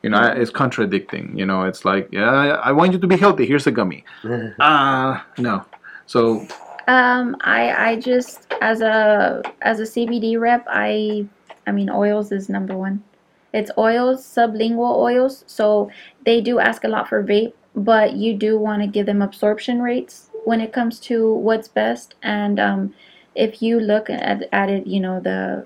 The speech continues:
Speaker 3: the sublingual under the tongue is gonna be, it's gonna, you know, be the best absorption for you. So it's oils, and then <laughs> whatever else you wanna, you know, say is your, your best seller, you know, but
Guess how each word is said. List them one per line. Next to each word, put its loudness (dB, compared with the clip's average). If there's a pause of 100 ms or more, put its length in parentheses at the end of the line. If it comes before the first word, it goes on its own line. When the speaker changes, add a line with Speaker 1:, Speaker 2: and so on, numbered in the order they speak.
(120)
Speaker 3:
the -4
sublingual -2
under 0
the 0
tongue -2
is 0
gonna -4
be, 0 (260)
it's -4
gonna, -4
you -6
know, -8
be -4
the -6
best -6
absorption -8
for -8
you. -8
So -4 (360)
it's -2
oils, 8
and 0
then 0
<laughs> 4
whatever 8
else 2
you 4
wanna, 6
you 2
know, 4
say 4
is 4
your, 4
your 0
best 2
seller, 6
you 0
know, -4
but -2